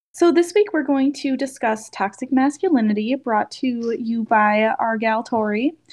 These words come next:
She's gonna lead us through a lovely discussion. Uh, but first, if we want to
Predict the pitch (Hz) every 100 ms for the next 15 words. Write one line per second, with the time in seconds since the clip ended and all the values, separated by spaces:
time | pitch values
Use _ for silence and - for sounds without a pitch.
0 | _ _ _ _ - 247 254 233 233 233
1 | 233 - - 240 226 226 240 240 240 233
2 | 320 240 208 214 220 - 214 208 226 214
3 | 226 302 311 _ - _ _ - 247 226
4 | 214 220 226 262 330 453 349 - - 269
5 | - 262 254 247 247 247 - 262 247 247
6 | 247 247